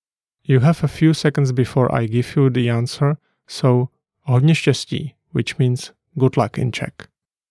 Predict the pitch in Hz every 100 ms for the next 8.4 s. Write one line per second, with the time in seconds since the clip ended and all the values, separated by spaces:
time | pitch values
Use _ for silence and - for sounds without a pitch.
0 | _ _ _ - 123 196 180 170 123 131
1 | 147 _ 131 135 135 147 139 - - _
2 | _ _ _ _ _ _ _ _ _ _
3 | _ _ _ _ _ _ _ _ _ _
4 | _ _ _ _ _ _ _ _ _ _
5 | 143 120 123 - - 110 - - 135 156
6 | - 151 135 156 147 - 151 117 87 -
7 | _ _ _ _ _ _ _ _ _ -
8 | 110 104 127